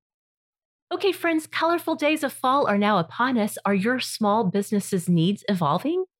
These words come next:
Despite the current uncertainty, having the right people on your team is like the feeling of warmth of being wrapped up in a blanket. So when your business is ready to make that next hire,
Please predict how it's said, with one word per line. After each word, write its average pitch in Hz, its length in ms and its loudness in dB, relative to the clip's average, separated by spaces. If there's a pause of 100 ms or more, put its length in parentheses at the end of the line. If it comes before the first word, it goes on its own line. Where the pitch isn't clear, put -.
(180)
Despite 277 340 -2
the 311 80 -4
current - 300 -2
uncertainty, 214 640 0
having 302 320 0
the 302 80 -2
right 185 260 0
people 220 320 -2
on 180 140 2
your 156 100 2
team 226 380 -2
is 302 160 -6
like 359 220 -2
the 392 80 0
feeling 262 400 0
of 170 200 -2
warmth 165 380 0 (420)
of 165 140 -2
being 170 240 2
wrapped 156 320 -2
up 180 220 0
in 151 180 2
a 165 60 2
blanket. 151 640 -2
So 208 120 -2
when 208 160 0
your 226 120 0
business 220 340 -2
is 170 180 -2
ready 185 280 2
to - 120 -4
make 190 300 2
that 180 180 0
next 190 300 0
hire, 214 400 0